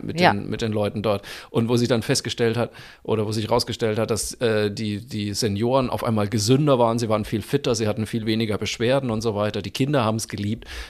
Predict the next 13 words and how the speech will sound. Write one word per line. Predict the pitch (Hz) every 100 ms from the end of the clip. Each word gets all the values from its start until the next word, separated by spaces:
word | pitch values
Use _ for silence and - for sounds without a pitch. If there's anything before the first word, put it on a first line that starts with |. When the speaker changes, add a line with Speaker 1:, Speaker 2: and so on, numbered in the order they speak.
| -
Speaker 1:
Wo |
ich | 104
mir | 113
denk, | 107 107
ja, | 117 160 156
das | - 107
müsste | 110 110 135
man | 120
halt | 117 123 -
einfach | 110 127 123
viel | - - - 143 151
konsequenter | - 143 135 131 127 123
durchziehen, | 117 139 165 - - 113 107 123